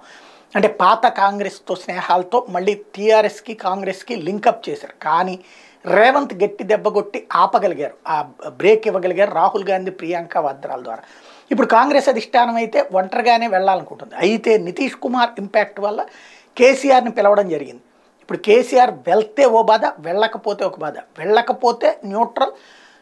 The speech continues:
ఇద్ద-, ఇద్దరితో కొట్లాడాలి. వెళ్తే మాత్రం కాంగ్రెస్ గూటి పక్షిగా మిగిలిపోతారు. అంటే రాహుల్ గాంధీని ప్రధానమంత్రిని చేయడానికి ఒప్పుకున్నటువంటి నాయకుడు అవుతారు.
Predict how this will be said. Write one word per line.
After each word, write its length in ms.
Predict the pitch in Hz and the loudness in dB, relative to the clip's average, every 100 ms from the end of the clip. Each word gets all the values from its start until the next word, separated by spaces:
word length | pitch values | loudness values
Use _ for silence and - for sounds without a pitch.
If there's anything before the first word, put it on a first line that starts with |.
| - | 0
ఇద్ద-, 300 | 233 226 226 | 2 0 2
ఇద్దరితో 420 | 214 214 254 269 | 4 6 6 4
కొట్లాడాలి. 540 | 254 202 185 135 117 - _ - | 2 -2 -2 -6 -10 -20 _ -18
వెళ్తే 540 | 131 180 247 - 294 | 0 2 2 2 0
మాత్రం 380 | 262 247 - 294 | 2 -2 -6 -12
కాంగ్రెస్ 680 | - 214 233 254 233 - 185 | 0 2 2 0 -2 -2 -8
గూటి 200 | 214 208 | -8 -6
పక్షిగా 460 | 190 - 190 208 | -8 -8 -2 -2
మిగిలిపోతారు. 600 | 185 160 165 135 - 107 - - | 0 -4 -6 -8 -10 -14 -14 -10
అంటే 320 | 185 277 - - _ _ _ - 131 | -4 -4 -6 -14 _ _ _ -12 -2
రాహుల్ 380 | 185 254 269 254 | 4 4 4 2
గాంధీని 320 | 254 247 254 | 0 -2 -6
ప్రధానమంత్రిని 680 | 220 202 226 226 214 202 190 | -2 0 0 -2 -8 -8 -4
చేయడానికి 320 | 190 247 - | -2 -4 -8
ఒప్పుకున్నటువంటి 1000 | 143 165 190 - - 254 240 233 220 208 | -8 -8 -6 -6 -4 -2 -2 -2 -6 -4
నాయకుడు 360 | 185 170 170 147 | -4 -4 -4 -10
అవుతారు. 300 | 123 - | -12 -16